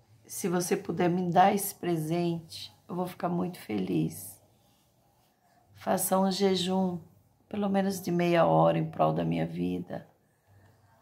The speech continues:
Faça uma oração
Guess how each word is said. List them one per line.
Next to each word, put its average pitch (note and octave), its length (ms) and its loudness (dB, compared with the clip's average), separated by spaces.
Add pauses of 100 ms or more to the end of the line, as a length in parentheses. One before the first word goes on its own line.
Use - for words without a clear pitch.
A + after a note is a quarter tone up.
(220)
Faça E3+ 560 2
uma E3 260 2
oração E3 1120 -2